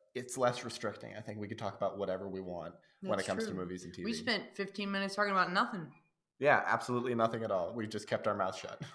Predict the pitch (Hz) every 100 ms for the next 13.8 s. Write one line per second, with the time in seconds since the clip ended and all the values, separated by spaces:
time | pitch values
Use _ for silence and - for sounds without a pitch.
0 | - - - - _ _ _ - - -
1 | - 220 214 202 196 196 202 190 180 170
2 | 185 196 175 147 139 - 113 117 120 113
3 | 110 107 101 104 190 - 202 208 185 175
4 | 165 170 151 - - 160 - 90 - -
5 | - 120 117 113 110 104 104 - 87 -
6 | - 101 104 95 - 107 - - - -
7 | - - - - - 359 - - 370 370
8 | 302 - 247 254 226 233 254 240 214 180
9 | 156 - - - 254 349 370 302 233 247
10 | 214 185 214 - - - - - 135 123
11 | 127 117 117 117 107 107 117 113 101 98
12 | 98 92 - 85 - - - - 120 117
13 | 113 - - 156 131 127 117